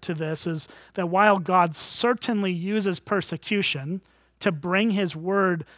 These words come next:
to other places and to other people,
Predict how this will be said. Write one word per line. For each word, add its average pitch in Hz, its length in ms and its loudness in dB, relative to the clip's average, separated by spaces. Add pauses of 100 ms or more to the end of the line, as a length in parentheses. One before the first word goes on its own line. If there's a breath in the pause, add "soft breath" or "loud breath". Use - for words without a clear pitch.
(200 soft breath)
to - 180 -4
other 185 220 0
places 180 580 -2
and 170 200 -6
to 190 120 -4
other 170 200 -4
people, 156 600 -8